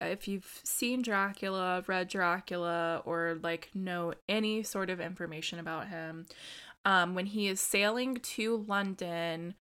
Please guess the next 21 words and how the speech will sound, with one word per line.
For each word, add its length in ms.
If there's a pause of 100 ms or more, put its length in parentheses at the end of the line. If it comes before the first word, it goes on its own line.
(360)
from 440
Romania, 880 (280)
he's 240
on 120
a 60
ship, 440 (180)
and 560
everybody, 760
the 140
Demeter, 720
and 200
everybody's 680
like, 180
"What 360
the 100
fuck?" 380
Because 360
the 160
ship 400
arrives 600
with 380